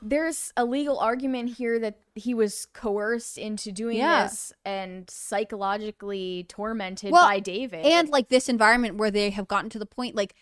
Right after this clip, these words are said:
Speaker 2: they have been filming for a long time. There's, this is, there's no way
Speaker 1: Yes.
Speaker 2: this is the only time they have taken,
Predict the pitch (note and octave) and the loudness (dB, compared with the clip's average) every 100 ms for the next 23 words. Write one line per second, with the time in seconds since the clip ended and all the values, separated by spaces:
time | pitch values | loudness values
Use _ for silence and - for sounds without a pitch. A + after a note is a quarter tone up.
0 | _ C4 C4+ B3 A3+ B3+ B3+ - A#3+ - | _ 4 6 4 0 0 0 -4 -6 -2
1 | G#3 G3+ G3+ G#3 G3+ G3 F#3+ - G#3+ F#3+ | -2 -2 -2 -2 0 -2 -6 -6 -2 -2
2 | F#3 G3 F#3 G#3+ G#3+ G3+ A3 A#3 C4 C4+ | 0 -2 -2 -4 0 2 2 4 4 6
3 | B3+ A3+ A3+ G#3 G3+ - G#3 G3+ G#3 G3 | 6 4 0 -4 -6 -4 -2 0 0 0
4 | - G3 F#3 F#3+ F#3+ - G3+ F#3+ F3+ | -2 -2 -2 -4 -6 -4 -4 -2 -4